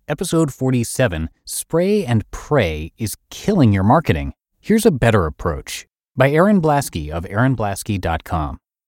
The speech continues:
And I am Dan, I am your host here, and I'm here every single day reading to you to help you optimize your business life.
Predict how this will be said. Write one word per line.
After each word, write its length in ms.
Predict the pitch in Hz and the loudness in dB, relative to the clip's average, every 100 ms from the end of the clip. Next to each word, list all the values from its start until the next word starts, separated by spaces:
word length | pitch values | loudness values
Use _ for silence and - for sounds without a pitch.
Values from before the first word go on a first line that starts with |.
| _ _ | _ _
And 180 | 139 135 | 2 4
I 140 | 131 | 6
am 240 | 131 127 110 | 6 4 4
Dan, 340 | 120 151 233 | 2 2 0
I 160 | 165 110 | 0 -2
am 240 | 95 90 | -2 -4
your 160 | 82 80 | -4 -6
host 320 | 90 87 - | -8 -8 -10
here, 340 | - 110 147 139 | -2 2 4 4
and 320 | 101 95 95 | 0 0 0
I'm 140 | 92 87 | -2 -2
here 320 | 98 101 104 | -2 -4 0
every 220 | 160 214 | 0 0
single 260 | - 185 175 | -2 -2 0
day 240 | 170 170 | 0 -2
reading 340 | 104 110 110 98 | -4 -4 -4 -4
to 100 | 110 | -2
you 180 | 117 196 | -2 -2
to 100 | 101 | -2
help 240 | 98 - | -2 -4
you 60 | 101 | -4
optimize 600 | 101 101 95 95 95 - | -2 -2 0 -2 -2 -6
your 80 | |
business 420 | 82 113 92 - 80 | -4 -4 -4 -6 -8
life. 280 | 73 76 | -8 -10